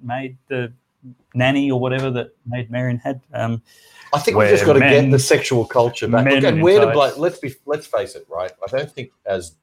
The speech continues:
Speaker 2: religious, uh, I'm not hugely, re-, I'm a practicing Catholic, but I, I, I think we've done a pretty bad job. And I'd be interested to hear what David <laughs> says about this because I, I, I'd like to see what it's like from, from the perspective of the church.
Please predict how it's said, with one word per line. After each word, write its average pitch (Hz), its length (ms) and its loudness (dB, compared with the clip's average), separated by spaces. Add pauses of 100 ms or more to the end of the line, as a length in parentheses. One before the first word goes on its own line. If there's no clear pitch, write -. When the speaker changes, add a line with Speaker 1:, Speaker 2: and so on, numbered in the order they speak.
(140)
Speaker 2:
religious, 95 540 -12 (540)
uh, 85 400 -4 (220)
I'm 92 120 -8
not 76 180 -8 (240)
hugely, 110 400 -8
re-, 101 140 -4
I'm 92 140 -2
a 92 40 -6
practicing 87 440 -8
Catholic, 120 460 -4 (420)
but 92 120 2
I, 110 420 4
I, 113 320 0
I 117 140 4
think 98 260 -8
we've 92 160 -6
done 85 140 -6
a 82 40 -10
pretty 87 220 -12
bad 82 320 -10
job. 80 380 -6
And 85 100 -6
I'd 80 100 -10
be 95 80 -10
interested 82 220 -16
to 73 60 -18
hear 80 100 -10
what 76 120 -12
David 85 300 -6
<laughs> - 80 -10
says 87 200 -6
about 76 200 -14
this 85 120 -16
because 80 340 -14
I, 80 120 -4 (360)
I, 82 80 -6 (460)
I'd 76 80 -18
like 87 220 -10
to - 100 -20 (540)
see - 180 -12
what 78 140 -6
it's 76 120 -10
like 80 240 -4
from, 73 300 -14
from 80 160 -12
the 80 80 -8
perspective 78 420 -12
of - 60 -14
the - 100 -14
church. - 380 -14